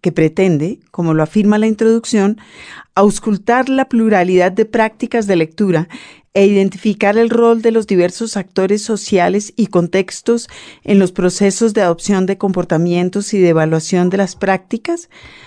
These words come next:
así como entender el entramado de factores sociales, culturales y económicos que interactúan con las motivaciones personales y con los colectivos identitarios para configurar los comportamientos de consumo cultural.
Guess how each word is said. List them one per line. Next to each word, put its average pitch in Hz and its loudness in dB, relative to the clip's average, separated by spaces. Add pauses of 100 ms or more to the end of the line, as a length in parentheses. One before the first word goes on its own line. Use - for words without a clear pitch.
(100)
así - -2
como 269 2
entender 196 2
el 226 2
entramado 190 2
de 226 2
factores 190 -2
sociales, 190 -2
culturales 185 -2
y 214 -2
económicos 208 -2 (420)
que 196 2
interactúan 185 0
con 226 0
las 170 -4
motivaciones 175 0
personales 190 -2 (320)
y 208 -2
con 180 2
los 170 -4
colectivos 202 -2
identitarios 175 -2
para 190 -4
configurar 180 0
los 226 -4
comportamientos 180 -4
de 202 -2
consumo 170 -2
cultural. 147 -4